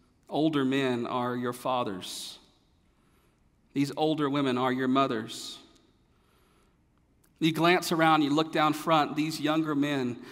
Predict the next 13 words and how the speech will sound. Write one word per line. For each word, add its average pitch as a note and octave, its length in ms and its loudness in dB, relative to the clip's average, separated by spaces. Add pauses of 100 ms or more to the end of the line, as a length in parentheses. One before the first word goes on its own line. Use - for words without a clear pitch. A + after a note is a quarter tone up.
(200)
are C#3+ 160 0
your C#3+ 180 0
brothers. C#3+ 720 -4 (1400)
These D3+ 220 -2
younger E3 300 2
women D3+ 300 2
are C#3+ 180 2
your D3 160 0
sisters. C#3 600 -6
This E3 280 0
is D#3 400 -4
your D#3+ 240 -2
family C3 720 -4